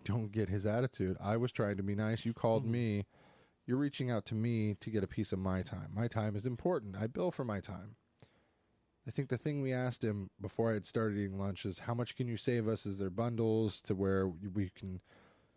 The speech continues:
Speaker 1: tone up what we're paying for to where we save on one thing but spend more on another and it evens out?"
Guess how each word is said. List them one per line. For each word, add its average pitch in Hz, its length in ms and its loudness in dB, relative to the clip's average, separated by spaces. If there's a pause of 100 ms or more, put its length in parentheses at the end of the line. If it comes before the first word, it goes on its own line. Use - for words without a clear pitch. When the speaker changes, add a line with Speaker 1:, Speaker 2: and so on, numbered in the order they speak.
(160)
Speaker 1:
tone 135 240 2
up 123 220 0
what 107 140 2
we're 98 120 -2
paying 131 380 -2
for 117 420 4
to - 140 -6
where 95 260 4
we 95 120 2
save 104 280 2
on 95 200 0
one 113 200 0
thing 107 380 0
but 95 100 2 (180)
spend 104 360 -2
more 104 220 2
on 98 80 0
another 98 340 2
and 92 100 -2
it 85 100 -8
evens 92 360 -4
out?" 98 300 -2